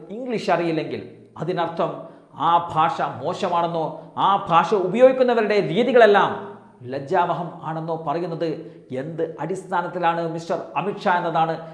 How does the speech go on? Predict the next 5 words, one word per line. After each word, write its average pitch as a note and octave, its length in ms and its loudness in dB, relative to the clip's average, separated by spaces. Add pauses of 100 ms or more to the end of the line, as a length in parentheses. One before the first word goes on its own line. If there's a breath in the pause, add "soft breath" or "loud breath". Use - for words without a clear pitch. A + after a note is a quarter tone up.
(180 loud breath)
ശശി E3+ 300 -2
തരൂർ D#3 220 0 (200)
ചോദിക്കുന്നത്. D#3 500 -4 (920)
അത്തരത്തിൽ F3+ 440 0 (520 loud breath)
ബി G#3+ 120 2